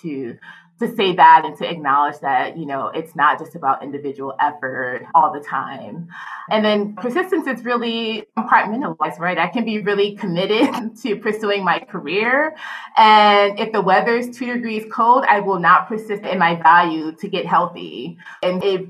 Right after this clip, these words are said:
I think sometimes we think either you have persistence or you don't, but it's really about what area that you want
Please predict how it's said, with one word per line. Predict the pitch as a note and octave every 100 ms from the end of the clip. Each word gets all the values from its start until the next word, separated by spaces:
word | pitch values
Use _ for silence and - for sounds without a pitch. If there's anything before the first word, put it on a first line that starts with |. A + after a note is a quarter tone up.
| -
I | F3
think | F3+ G3
sometimes | F#3+ F3+ F3 F3
we | F#3+
think | E3+ E3+ F#3+
either | G3
you | F3 F#3+
have | A3 C4
persistence | D4 - C4+ C4+ B3+
or | E3+
you | E3 E3
don't, | D#3+ C#3+ C3 A#2 - - _
but | G#3
it's | G3+ G3
really | G3 G3 F#3+
about | F3+ E3 D3+ D3+ D3+ C#3+ -
what | F3 E3+
area | D#3 E3+ F3+ D3 C#3 C#3 D3+ E3+ -
that | D3 -
you | E3
want | C#3+ C#3+